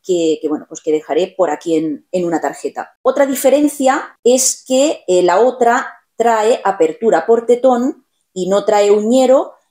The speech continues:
y en este caso, pues, la apertura es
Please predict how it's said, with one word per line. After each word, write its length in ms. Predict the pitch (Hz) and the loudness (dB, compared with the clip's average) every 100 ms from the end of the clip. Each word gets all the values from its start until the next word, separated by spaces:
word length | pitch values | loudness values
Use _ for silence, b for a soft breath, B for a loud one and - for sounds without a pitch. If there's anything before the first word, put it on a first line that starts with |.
| _ | _
y 140 | 156 | -2
en 60 | 165 | 0
este 280 | 196 208 196 | -2 -4 0
caso, 500 | 233 247 240 285 - _ _ _ | 0 2 2 0 -2 _ _ _
pues, 560 | 202 240 294 - - - | 2 4 2 -4 -10 -6
la 140 | 165 | -4
apertura 560 | 147 160 175 190 185 202 | -2 -4 -2 0 2 4
es 420 | 240 - - | 2 -2 -14